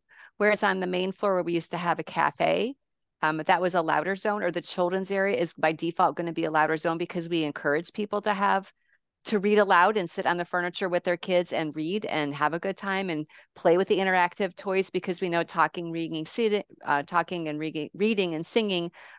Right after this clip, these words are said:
those are part of, um, literacy learning e-, elements that, that we have with kids. So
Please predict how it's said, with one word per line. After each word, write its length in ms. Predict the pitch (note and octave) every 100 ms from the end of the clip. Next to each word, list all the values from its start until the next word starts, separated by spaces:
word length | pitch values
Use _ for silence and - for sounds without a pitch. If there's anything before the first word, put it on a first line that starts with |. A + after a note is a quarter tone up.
| -
those 220 | G3+ A3
are 100 | F#3
part 260 | - G3
of, 140 | F3 - -
um, 220 | C#3+ D#3
literacy 560 | F3 A3+ B3 C#4+ C#4+ D4+ C4+
learning 360 | F#3+ G3 G#3+ A3
e-, 220 | - - -
elements 560 | F#3+ A#3 C4+ - - - _ _ _
that, 280 | - F3+ E3+ - D#3
that 180 | E3+ -
we 120 | E3
have 300 | E3 E3+ E3
with 160 | D#3+
kids. 460 | - E3+ C3+ F#2+ - - - _
So 480 | - F3+ E3 D#3+